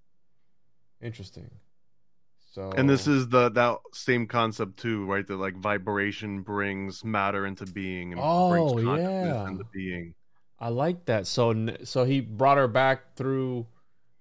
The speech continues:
Speaker 1: Okay, I get it. Yeah, yeah, it's, it's the rebirth from. I'm, I'm gonna
Speaker 2: Vibrations and harmony, and, and when they say harmony too, they also mean the, the establishment of what, like, disharmony is.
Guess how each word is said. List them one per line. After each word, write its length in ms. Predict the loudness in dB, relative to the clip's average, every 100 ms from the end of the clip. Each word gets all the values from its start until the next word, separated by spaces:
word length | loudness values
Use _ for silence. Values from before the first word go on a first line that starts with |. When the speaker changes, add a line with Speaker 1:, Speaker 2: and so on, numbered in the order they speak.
| -14
Speaker 1:
Okay, 320 | -2 0 2
I 100 | 2
get 180 | 2 0
it. 100 | 0
Yeah, 140 | 0 -2
yeah, 80 |
it's, 160 | -2 -4
it's 240 | -8 -8
the 120 | -6 -4
rebirth 580 | -2 0 2 2 0
from. 580 | -8 0 2 2 0 -6 -10 -20 -20 -20 -20 -20 -20 -20 -20 -20 -20 -20 -20 -20 _ -6
I'm, 160 | -6 0
I'm 140 | 2
gonna 140 | 6
Speaker 2:
Vibrations 720 | 6 4 4 2 2 -4 -6 -4
and 120 | -4
harmony, 600 | 2 2 2 0 -2 -2
and, 220 | -4 -6 -12 -20 -6
and 140 | -2
when 100 | 2
they 100 | 0
say 260 | 0 0 0
harmony 440 | 2 0 0 -2 -4
too, 260 | -6 -4
they 120 | -2
also 320 | 0 -2 -2 -8
mean 340 | -6 -6 -8
the, 340 | -6 -4 -4 -6
the 120 | -12
establishment 720 | -12 -10 -6 -6 -6 -8 -8
of 120 | -8 -8
what, 100 | -6
like, 240 | -8 -8
disharmony 640 | -10 -10 -8 -6 -6 -6 -6
is. 440 | -6 -8 -12 -20